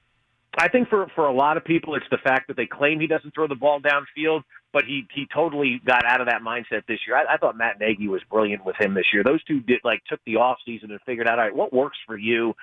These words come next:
and what do you do well and how can we make it work?" And they went all the way back to his, his college days, and they were pulling, you know, read option stuff out there. He's running the football and opening up the passing game. And with the emergence of Tyreek Hill and Albert Wilson and, and, and really Kareem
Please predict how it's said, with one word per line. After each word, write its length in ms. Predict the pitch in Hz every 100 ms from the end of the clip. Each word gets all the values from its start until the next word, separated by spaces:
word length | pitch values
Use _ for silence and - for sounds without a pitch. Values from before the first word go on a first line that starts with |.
| - -
and 140 | 110 117
what 100 | 147
do 60 |
you 160 | 147 151
do 180 | 123 123
well 340 | 113 123 120
and 80 | 113
how 140 | 135
can 160 | 143 143
we 80 | 127
make 180 | 123 120
it 80 | 110
work?" 180 | 113 117
And 80 |
they 80 | 123
went 160 | 220 202
all 80 | 185
the 80 |
way 120 | 147 127
back 220 | 120 135
to 140 | 123 104 - _ -
his, 120 | 117 -
his 160 | 107 95 - -
college 340 | 139 175 113 -
days, 280 | 104 104 98
and 80 | 117
they 60 |
were 60 | 110
pulling, 360 | - 165 147
you 160 | 127 117
know, 160 | 110 101
read 180 | 135 139
option 400 | 127 139 117 104
stuff 220 | - 104 - 113
out 160 | 104 101
there. 120 | 104
He's 180 | 139 110
running 260 | 120 139
the 60 | 131 -
football 400 | 139 - 120 113
and 80 | 110
opening 320 | 139 139 127
up 120 | 135
the 60 | 110
passing 460 | - 110 123 127 107
game. 220 | 107 104
And 80 | 98 - - -
with 100 | 143
the 80 | 139
emergence 380 | 131 175 165 -
of 60 | - -
Tyreek 400 | 135 147 143 127
Hill 240 | 143 143
and 80 | 120
Albert 320 | 113 135 131
Wilson 380 | 123 135 - 123
and, 160 | 113 110
and, 300 | 113 110 110
and 180 | 117 107
really 160 | 165 190
Kareem 360 | - 123 147